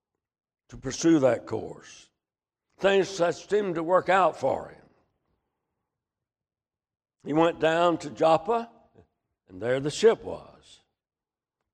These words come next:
ready for him. He had the money in his pocket, he paid the fare, and went down in, in, into, into the ship. Uh,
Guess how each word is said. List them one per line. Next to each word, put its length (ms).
ready 280
for 320
him. 120
He 80
had 120
the 80
money 300
in 80
his 160
pocket, 480
he 60
paid 260
the 80
fare, 380
and 140
went 240
down 400
in, 360
in, 300
into, 600
into 400
the 120
ship. 380
Uh, 540